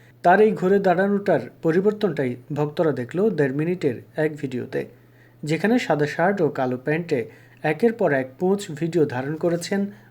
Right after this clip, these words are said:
অভিনেত্রী। ভিডিও ঝড়ের গতিতে ভাইরাল হয়েছে ফেসবুকে। মাহির ভক্তরাও নায়িকার রূপ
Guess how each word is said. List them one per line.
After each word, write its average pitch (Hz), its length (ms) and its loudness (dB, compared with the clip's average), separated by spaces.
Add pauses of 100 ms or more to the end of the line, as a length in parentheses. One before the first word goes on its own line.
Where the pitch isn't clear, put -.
অভিনেত্রী। 131 640 -4 (1160)
ভিডিও 185 300 2
ঝড়ের 233 340 2
গতিতে 196 420 -2
ভাইরাল 156 360 0
হয়েছে 170 360 -4 (200)
ফেসবুকে। 139 480 -6 (440)
মাহির 143 260 -2
ভক্তরাও 185 500 0
নায়িকার 131 420 -2
রূপ 165 180 -2